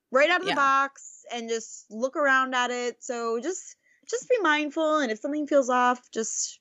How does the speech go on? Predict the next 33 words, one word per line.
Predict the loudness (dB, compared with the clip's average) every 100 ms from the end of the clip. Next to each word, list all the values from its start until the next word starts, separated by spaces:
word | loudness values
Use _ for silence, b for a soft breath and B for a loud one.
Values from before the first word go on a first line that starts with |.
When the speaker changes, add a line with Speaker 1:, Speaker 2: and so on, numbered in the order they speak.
| _
Speaker 1:
don't | -2 0
go | -2
for | -2 -2
it. | -2 0
Speaker 2:
Yeah, | -2
make | 0 -4
sure | 0 4
your | 4
Speaker 1:
Um, | 4
Speaker 2:
stuff | 2 0
is | -2 -6
sealed | -6 -6 -6 -10 -14
before | -12 -10
you | -10
buy | -12 -14
it. | -14 -18 _ _ _ -4
Speaker 1:
Oh, | -2 0 0
absolutely. | 0 -2 -8 -8 -8 -10 -10 -8 -2
Yes. | -2 -4 -6
Yeah. | -2 -2
So | -2 -8 -8 -10 b b
keep | 0 0 0
containers | -10 -8 -8 0 2 2
and | 0
applicators | 0 -2 -4 -8 -8 -8 -10
clean. | -12 -10 -10 -10 -14
Speaker 2:
Mm-hmm. | -20 -20 -18
Speaker 1:
Store | -10 2 2
your | 4 0
cosmetics | 0 -2 -2 -6 -6 -10
properly. | -6 -6 -4 -6 -4 -4
For | -2 -4
example, | -2 -4 0 0